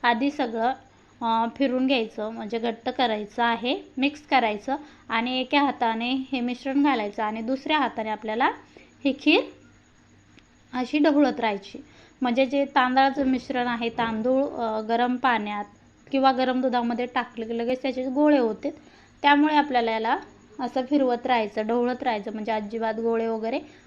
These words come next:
होणार नाही. आता पाहू शकता मस्त मी,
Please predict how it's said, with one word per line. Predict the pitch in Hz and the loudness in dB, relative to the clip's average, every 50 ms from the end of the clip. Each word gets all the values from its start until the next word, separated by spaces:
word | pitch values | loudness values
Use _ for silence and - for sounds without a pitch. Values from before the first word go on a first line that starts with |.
| _ _ _ | _ _ _
होणार | - 349 359 311 254 208 | 0 4 6 6 4 4
नाही. | 202 190 180 - - - - - - _ _ _ - | 2 -4 -4 -6 -10 -18 -20 -20 -20 _ _ _ -14
आता | 247 202 226 | -4 -4 -4
पाहू | 220 - - 262 262 269 269 294 | -4 2 4 4 6 6 4 2
शकता | 294 302 294 294 302 - - - 220 | 2 0 -4 -4 -6 -8 -4 -2 -2
मस्त | 220 220 233 233 233 - - - - _ - 285 | -2 -2 -4 -6 -8 -10 -20 -20 -20 _ -2 0
मी, | 277 269 254 269 302 294 | 0 2 2 0 -2 -4